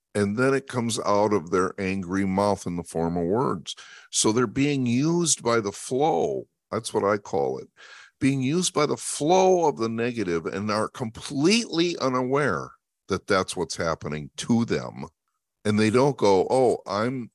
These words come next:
I'm hurting, so I'm gonna hurt them." No, they're just being used and they have no clue they're hurting. So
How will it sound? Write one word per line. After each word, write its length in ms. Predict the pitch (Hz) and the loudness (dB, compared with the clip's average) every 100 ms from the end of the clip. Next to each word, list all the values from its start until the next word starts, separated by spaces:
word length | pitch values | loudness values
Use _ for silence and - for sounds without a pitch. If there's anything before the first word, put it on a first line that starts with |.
| - | -4
I'm 300 | 110 143 147 | -2 0 0
hurting, 600 | 117 104 87 90 90 104 | 2 4 4 0 -2 -6
so 540 | 95 - 101 92 90 - | -6 0 4 4 4 2
I'm 220 | 101 107 104 | 0 0 0
gonna 220 | 98 90 | -2 -2
hurt 240 | 95 87 - | -2 -2 -4
them." 420 | 85 147 110 82 - - | 0 2 2 -2 -10 -6
No, 360 | 113 92 65 _ _ _ _ - | -4 -2 -4 _ _ _ _ -4
they're 180 | 95 120 | 2 2
just 300 | 104 98 - | 2 0 0
being 260 | 101 101 87 | -2 -2 0
used 400 | 95 117 110 90 | 0 0 0 -2
and 140 | 85 | -4
they 100 | 87 | -4
have 140 | 85 78 | -4 -4
no 200 | 82 80 | -4 -6
clue 300 | - 95 98 | -6 -2 -2
they're 140 | 80 | -2
hurting. 380 | 67 65 50 - _ _ _ _ - - - _ | -4 -6 -8 -14 _ _ _ _ -20 -20 -20 _
So 420 | - 95 87 - | -2 2 2 0